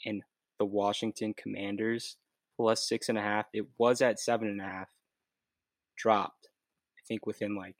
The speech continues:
twelve hours it dropped. So get that fast, as high as you can. Um,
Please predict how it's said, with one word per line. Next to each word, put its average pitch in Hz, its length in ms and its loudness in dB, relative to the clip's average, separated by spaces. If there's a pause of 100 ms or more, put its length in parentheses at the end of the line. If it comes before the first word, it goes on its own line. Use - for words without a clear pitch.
(100)
twelve 117 320 2
hours 104 280 0
it 90 100 -8
dropped. - 420 -12 (600)
So 95 420 -2
get 113 200 0
that 117 280 6
fast, 101 480 -2 (100)
as - 100 -4
high 98 200 0
as 101 140 -4
you 104 80 -6
can. 101 380 -6 (840)
Um, 98 380 -4